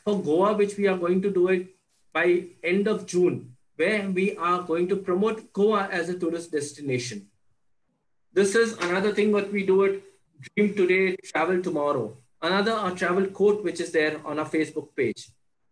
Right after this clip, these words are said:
This is our website. On our website, what we have, again, dream now, travel later. We will be there for you. In fact, now we are there for you.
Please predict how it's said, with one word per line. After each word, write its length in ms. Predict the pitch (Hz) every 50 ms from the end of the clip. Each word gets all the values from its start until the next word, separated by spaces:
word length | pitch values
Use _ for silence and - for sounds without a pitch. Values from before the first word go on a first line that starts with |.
| _ _ _ _ _ _ _ _
This 180 | - 190 190 220
is 100 | 220 220
our 160 | 220 220 214
website. 540 | 214 196 190 - - - 185 160 156 147 165
On 80 | 175 196
our 80 | 196
website, 400 | 196 196 196 190 - 208 208 196
what 220 | 190 190 190 190 -
we 140 | 214 190
have, 300 | 190 196 175 175 170 175 - - _ _ -
again, 400 | 151 - 180 180 165 139 127 - - - _ _ _
dream 340 | 135 165 196 208 220 214 208
now, 400 | 196 190 190 190 196 196 190 196 -
travel 260 | 175 170 170 180 190
later. 480 | 180 180 175 170 165 170 170 135 117 123 - - _ _ _ _
We 160 | 156 175 190
will 140 | 190 208 208
be 160 | 190 208 190
there 220 | - 170 170 180 175
for 180 | 170 165 151
you. 320 | 147 139 127 120 117 123 - - _ _ _ _
In 120 | 139 147 143
fact, 200 | 185 180 180 175
now 500 | 151 151 151 175 196 208 208 - - _ _
we 160 | - 147 165 180
are 160 | 175 175 175
there 220 | 151 156 180 185
for 200 | 185 190 180 170
you. 300 | 156 147 131 120 - -